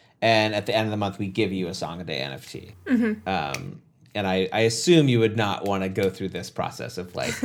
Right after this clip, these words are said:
Speaker 2: <laughs>
Speaker 1: um, of, of doing something every day for a month in, in, in exchange for an N F T, a, a Song a Day N F T that we give you.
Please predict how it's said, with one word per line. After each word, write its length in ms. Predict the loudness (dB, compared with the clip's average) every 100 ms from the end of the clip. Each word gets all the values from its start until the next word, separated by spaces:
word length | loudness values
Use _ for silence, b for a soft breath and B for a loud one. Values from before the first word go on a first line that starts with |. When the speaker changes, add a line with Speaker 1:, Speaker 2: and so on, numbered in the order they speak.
| 0
Speaker 2:
<laughs> 100 | 0
Speaker 1:
um, 460 | 0 0 -2 -6 -8 b b b _
of, 360 | 4 4 4 2
of 260 | 8 8 8
doing 400 | 6 8 8 4
something 720 | 6 6 6 4 4 6 6
every 240 | 4 2 2
day 180 | 2
for 140 | 0 0
a 40 |
month 260 | -2 -2 -4 -4
in, 240 | -4 -2
in, 280 | 2 2 2
in 140 | 0 0
exchange 500 | 0 -2 -2 0 -4
for 240 | -2 0 0
an 180 | -2
N 120 | -2 -2
F 140 | -4
T, 140 | -6 -6
a, 340 | -4 -4 -4 -14 -4
a 100 | -4
Song 300 | 2 2 2
a 40 |
Day 120 | 0 0
N 100 | -2
F 80 |
T 100 | -6 -6
that 100 | -6
we 100 | -6
give 240 | -8 -8
you. 200 | -10 -14